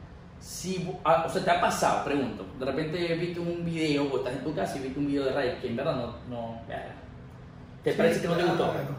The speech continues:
Speaker 2: claro.
Speaker 1: ¿Pero se lo habéis dicho a Ray?
Speaker 2: Sí, claro.
Speaker 1: O sea, a Ray o a Eli, o sea, estoy
Speaker 2: Claro.
Speaker 1: nombrando a Ray porque se me vino a la mente, pero se lo
Speaker 2: Sí,
Speaker 1: habéis
Speaker 2: sí,
Speaker 1: dicho a
Speaker 2: sí, sí, incluso videos míos mismos, yo a veces los veo y digo, "Verga, no me gustó".
Speaker 1: <laughs> ¿Qué coño
Speaker 2: Pero
Speaker 1: estaba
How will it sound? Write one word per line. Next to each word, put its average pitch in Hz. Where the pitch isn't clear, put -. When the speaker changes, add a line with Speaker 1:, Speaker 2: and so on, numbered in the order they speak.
Speaker 2:
claro. 151
Speaker 1:
¿Pero 175
se 170
lo 160
habéis 190
dicho 240
a -
Ray? 233
Speaker 2:
Sí, -
claro. 175
Speaker 1:
O -
sea, 170
a -
Ray 202
o 175
a 131
Eli, 240
o 139
sea, 139
estoy 139
Speaker 2:
Claro. 165
Speaker 1:
nombrando 202
a -
Ray 214
porque 202
se 175
me 180
vino 175
a 170
la 170
mente, 156
pero 127
se 139
lo 139
Speaker 2:
Sí, 139
Speaker 1:
habéis 208
Speaker 2:
sí, 220
Speaker 1:
dicho 214
a -
Speaker 2:
sí, 123
sí, 190
incluso 147
videos 147
míos 135
mismos, 131
yo 139
a 120
veces 123
los 127
veo 131
y 127
digo, 120
"Verga, -
no 180
me -
gustó". -
Speaker 1:
<laughs> -
¿Qué 214
coño 233
Speaker 2:
Pero 208
Speaker 1:
estaba 220